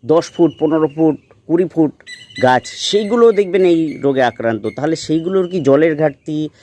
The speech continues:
কিংবা পটাশের ঘাটতি এইগুলোকে দেখা দেয়? আমার তো মনে হয় না, কারণ মাটিতে আছে, সে তো পুষ্টি উপাদান মাটি থেকে সংগ্রহ করেই,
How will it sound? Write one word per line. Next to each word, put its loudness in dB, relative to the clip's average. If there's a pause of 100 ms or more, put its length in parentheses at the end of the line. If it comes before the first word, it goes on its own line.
(300)
কিংবা 2
পটাশের -2
ঘাটতি -4
এইগুলোকে 0
দেখা 0
দেয়? 0 (480)
আমার 0
তো -4
মনে 2
হয় -6
না, -6
কারণ -2
মাটিতে 0
আছে, -2
সে -4
তো -4
পুষ্টি -8
উপাদান -2
মাটি -4
থেকে -6
সংগ্রহ 0
করেই, 0